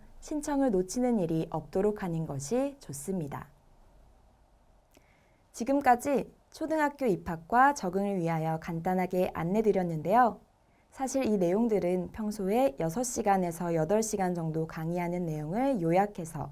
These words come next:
전달드렸습니다. 궁금한 점이 있으시다면 서대문구 건강가정 다문화 가족 지원센터로 문의 주시거나 유튜브 영상 댓글로 남겨주세요.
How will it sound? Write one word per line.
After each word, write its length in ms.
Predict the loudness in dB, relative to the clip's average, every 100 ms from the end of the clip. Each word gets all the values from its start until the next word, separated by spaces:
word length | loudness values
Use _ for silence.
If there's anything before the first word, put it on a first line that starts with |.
| -12
전달드렸습니다. 1120 | -8 -2 -2 -2 -6 -6 -8 -8 -6 -6 -6 -14 -20 -20 -20 _ -20 -20 -20 -20 -20 -20 -8
궁금한 440 | 0 2 4 4
점이 260 | 6 6 4
있으시다면 840 | 2 -2 -2 -2 0 4 4 2 -6 -20 -20
서대문구 640 | -6 2 4 4 2 2 2
건강가정 800 | -2 2 2 4 2 0 -6 -8 -16
다문화 400 | -8 -2 2 2
가족 320 | 2 -2 -4
지원센터로 720 | -4 -2 -2 -2 -6 -4 -4 -4
문의 300 | -2 -4 -4
주시거나 640 | -8 -8 -8 -2 -2 -2 -6 -20 -20 -20 -6
유튜브 420 | -4 -4 -6 -2 -2
영상 480 | -4 -2 0 0
댓글로 580 | 0 -8 -4 -2 2 2
남겨주세요. 760 | 0 -2 0 -2 -2 -8 -8